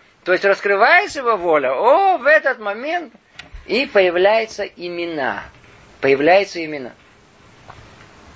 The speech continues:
Только тут снова надо спросить, имя же оно ограничивает? Что такое имя?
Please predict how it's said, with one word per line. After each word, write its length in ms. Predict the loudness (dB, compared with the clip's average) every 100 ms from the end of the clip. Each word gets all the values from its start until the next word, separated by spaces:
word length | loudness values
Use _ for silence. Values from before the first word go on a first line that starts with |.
| -6
Только 200 | -2 0
тут 180 | 2 2
снова 240 | 2 2
надо 220 | 0 -4
спросить, 680 | -6 -6 -8 -8 -12 -14 -18 -8
имя 400 | -4 -2 0 0
же 160 | 0
оно 640 | 0 0 -2 0 -2 -4 -12 _ _ _ _ _ -20 _ -20 -20 -20 -12 -6
ограничивает? 920 | -4 -2 -4 -6 -10 -10 -10 -12 -12 -20 _ _ _ _ _
Что 140 | -8 -6
такое 240 | 0 0
имя? 260 | 0 -6